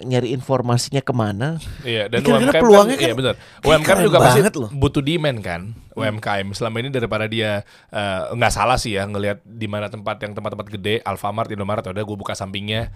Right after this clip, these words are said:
Speaker 2: Kan rata-rata kan menjadi acuan
Speaker 3: Iya,
Speaker 2: indikatornya
Speaker 3: iya,
Speaker 2: itu.
Speaker 3: iya.
Speaker 2: Selain itu mungkin ya tempat-tempat apa, "Oh, McD ada rame nih, berarti nih, gue, oke, gue buka sampingnya." Cuma mungkin di sini salah satu alternatif ya, ketika,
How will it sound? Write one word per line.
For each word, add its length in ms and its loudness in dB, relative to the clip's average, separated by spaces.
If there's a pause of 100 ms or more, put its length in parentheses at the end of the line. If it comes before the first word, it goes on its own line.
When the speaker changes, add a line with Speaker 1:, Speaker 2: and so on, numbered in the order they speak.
(140)
Speaker 2:
Kan 100 -2
rata-rata 320 2
kan 140 2
menjadi 320 0
acuan 160 6
Speaker 3:
Iya, 80 2
Speaker 2:
indikatornya 480 2
Speaker 3:
iya, 80 0
Speaker 2:
itu. 180 0
Speaker 3:
iya. 220 -8
Speaker 2:
Selain 320 -4
itu 100 -6
mungkin 220 -4
ya 100 2
tempat-tempat 460 -4
apa, 320 0
"Oh, 80 -2
McD 400 -2
ada 100 -2
rame 300 -2
nih, 100 -4
berarti 220 -4
nih, 160 -6
gue, 320 -8
oke, 180 -2
gue 220 -4
buka 160 -8
sampingnya." 480 -8 (320)
Cuma 160 0
mungkin 240 0
di 80 -2
sini 80 -2
salah 180 0
satu 140 0
alternatif 400 0
ya, 120 -6
ketika, 360 -6